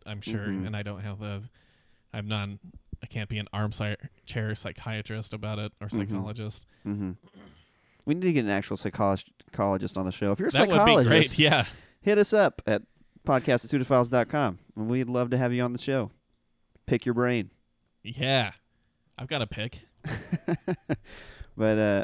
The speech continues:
Speaker 2: okay, well, if we don't have anything else, we'll go ahead and wrap this up.
Speaker 1: Sounds good.
Speaker 2: All right. Thanks, everybody, for listening to this episode of Pseudophiles. As always, you can find us on iTunes, Google Play. Please rate and review us. We always appreciate that.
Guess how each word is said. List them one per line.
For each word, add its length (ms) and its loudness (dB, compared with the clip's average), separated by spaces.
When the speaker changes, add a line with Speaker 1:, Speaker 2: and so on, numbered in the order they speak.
Speaker 2:
okay, 220 -2
well, 80 -2
if 60 -2
we 60 2
don't 100 2
have 80 2
anything 220 -2
else, 180 -4
we'll 100 -4
go 120 -2
ahead 100 0
and 60 -6
wrap 160 -4
this 140 -10
up. 120 -6
Speaker 1:
Sounds 240 -14
good. 280 2
Speaker 2:
All 140 0
right. 240 2
Thanks, 180 2
everybody, 260 8
for 100 2
listening 280 4
to 40 -2
this 180 2
episode 280 2
of 60 2
Pseudophiles. 720 4
As 260 2
always, 640 2
you 80 -2
can 440 -6
find 280 -2
us 200 -4
on 160 -2
iTunes, 500 -2
Google 220 -2
Play. 320 2
Please 240 -2
rate 160 2
and 80 -6
review 300 0
us. 240 -6
We 100 -4
always 200 -2
appreciate 460 -6
that. 220 -2